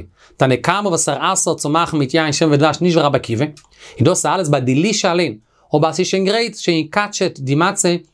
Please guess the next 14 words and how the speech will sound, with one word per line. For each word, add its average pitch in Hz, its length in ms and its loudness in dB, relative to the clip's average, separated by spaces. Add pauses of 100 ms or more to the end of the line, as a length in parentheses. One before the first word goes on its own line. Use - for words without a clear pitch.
(220)
קען 233 160 2
מען 214 100 2
שפריצן 214 440 2
אויף 185 80 4
דעם, 175 180 4
שמירט 220 360 2
אויף 190 120 4
דעם 165 160 4
א 147 60 4
ביסל 185 520 2
יין, 185 360 2
שמן 208 280 2
אדער 165 100 6
דבש, 214 380 0